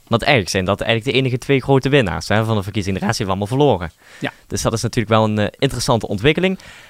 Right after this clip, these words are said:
Speaker 1: Eh, ja, we hebben ook afscheid genomen van de, van de oude gemeenteraad, hè. Er zijn een aantal mensen weggegaan. Eh,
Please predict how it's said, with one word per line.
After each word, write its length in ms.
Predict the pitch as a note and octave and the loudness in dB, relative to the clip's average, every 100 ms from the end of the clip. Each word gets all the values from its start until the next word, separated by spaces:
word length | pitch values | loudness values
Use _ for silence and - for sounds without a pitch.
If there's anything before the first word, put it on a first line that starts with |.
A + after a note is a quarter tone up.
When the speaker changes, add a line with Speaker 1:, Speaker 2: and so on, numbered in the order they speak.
| - _ | -20 _
Speaker 1:
Eh, 760 | C#3 D#3 D#3+ D#3+ D#3+ D#3 D3 | 4 8 8 6 6 2 0
ja, 260 | C#3 E3 A#2+ | 2 2 4
we 60 | |
hebben 180 | B2+ C3+ | 4 6
ook 100 | C#3+ | 6
afscheid 360 | - C3+ - A#2 | 4 2 2 0
genomen 280 | - A2 G2 | 4 2 2
van 180 | G2+ G2 | 2 2
de, 240 | G2 F#2+ | 2 2
van 100 | F2+ | 0
de 60 | F#2+ | 2
oude 280 | - F3 G3+ | 4 4 4
gemeenteraad, 520 | E3+ F3+ F3 D#3+ F#3+ | 0 -2 -2 -2 0
hè. 80 | D#3+ | -2
Er 80 | D3 | -2
zijn 140 | C#3+ | -2
een 60 | - | 0
aantal 240 | C3+ B2 | 0 0
mensen 280 | A2+ G#2+ G#2+ | -2 -2 0
weggegaan. 680 | C#3 - D3 D#3 D#3+ E3 - | -2 -2 -2 -2 -2 -6 -10
Eh, 560 | - C3+ C3+ C3+ C3 | -4 0 0 0 -2